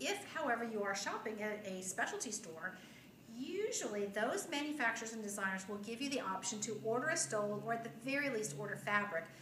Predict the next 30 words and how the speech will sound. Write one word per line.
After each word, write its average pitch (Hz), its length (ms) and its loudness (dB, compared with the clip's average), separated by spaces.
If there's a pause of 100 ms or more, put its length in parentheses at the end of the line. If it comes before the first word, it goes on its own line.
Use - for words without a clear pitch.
(180)
to 240 120 0
make 220 220 2
a 294 40 0
sleeve 190 460 -4 (160)
or 208 140 2
make 196 180 -2
a 190 60 -4
stole. 370 400 2 (1500)
If 196 220 -4
you 302 100 -2
have 285 240 2
a 359 40 0
stole, 330 440 4
it's 180 160 -2
so 226 260 4
easy. 277 380 -2 (340)
You 339 120 -4
can, 415 160 0
of - 160 6
course, 359 440 2
use 226 200 0
it 208 80 -2
to 214 60 -2
drape 208 380 0
over 202 200 0
the 180 80 -4
shoulders. 202 560 -2
Everyone 220 360 -2
knows 165 200 -6
that. - 380 -4